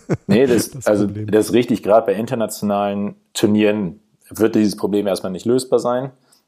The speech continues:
Speaker 2: Deswegen, wie gesagt, wäre es trotzdem gut, wenn sie nur einmal ins Land reisen und dann sich in dem Land vielleicht einfach mit dem Zug fortbewegen können.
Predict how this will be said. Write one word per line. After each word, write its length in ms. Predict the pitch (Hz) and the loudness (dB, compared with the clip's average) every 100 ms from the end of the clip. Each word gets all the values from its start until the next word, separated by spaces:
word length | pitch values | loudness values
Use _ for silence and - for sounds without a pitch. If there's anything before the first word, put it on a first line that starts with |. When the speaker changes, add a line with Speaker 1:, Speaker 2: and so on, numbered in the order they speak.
| - | -4
Speaker 2:
Deswegen, 440 | 117 101 98 92 | -2 0 -2 -4
wie 120 | 98 | -2
gesagt, 640 | 98 95 104 107 - _ _ | 0 2 2 2 -8 _ _
wäre 120 | - | -4
es 80 | 92 | -4
trotzdem 380 | - - - 92 | -2 -2 -2 -4
gut, 220 | 110 98 | -4 -4
wenn 140 | 98 92 | -6 -6
sie 80 | |
nur 180 | 90 87 | -8 -6
einmal 280 | 101 107 104 | -4 -2 -2
ins 120 | 98 | -4
Land 300 | 98 101 - | -4 -6 -2
reisen 320 | 101 98 98 | 0 0 -2
und 80 | 87 | -6
dann 140 | 90 90 | -8 -8
sich 260 | 87 - | -10 -4
in 140 | 104 104 | -2 0
dem 120 | 95 | 0
Land 220 | 92 95 | -2 -4
vielleicht 320 | - 92 87 | -4 -2 -2
einfach 180 | 87 90 | -4 -6
mit 100 | 87 | -10
dem 100 | 87 | -12
Zug 220 | - 120 | -8 -8
fortbewegen 600 | - 107 107 101 104 101 98 | 0 0 0 -2 -2 -4 -4
können. 260 | 98 92 | -4 -4